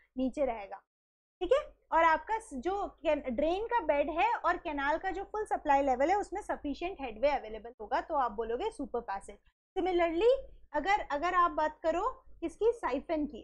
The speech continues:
अगर आप बात करो siphon की, तो उस case में क्या होगा आपका, और इस case में, इस case में आप, अ, कैनाल के बेड लेवल को नीचे नहीं लेके जाते हो,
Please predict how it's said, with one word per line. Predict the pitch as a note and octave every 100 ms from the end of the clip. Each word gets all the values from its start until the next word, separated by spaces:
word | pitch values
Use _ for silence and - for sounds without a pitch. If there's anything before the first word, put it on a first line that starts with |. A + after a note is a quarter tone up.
| -
अगर | A#3+ D4+
आप | D#4
बात | B3 C4+ C#4
करो | D4+ C#4+ F#4+
siphon | D4 B3+ - F4+ E4
की, | D4+ D#4
तो | D#4
उस | A3+ -
case | - D#4 D4+
में | D#4
क्या | D#4 D4
होगा | C4 B3 C#4
आपका, | B3 - E4 A4+ - - -
और | F4 -
इस | G#4+
case | - G4+ -
में, | G#4 G4+ - _
इस | F4 -
case | F#4+ F4+
में | G4+
आप, | G4+ - - _ _ _ _ _
अ, | C4 C#4 C#4
कैनाल | F4+ E4 D#4+ F4+
के | A#4
बेड | E4 D#4
लेवल | F4 F#4 G4
को | G#4
नीचे | F4 D#4 F#4
नहीं | F#4
लेके | E4+ C4+ C4+
जाते | A3+ G3+ G#3
हो, | -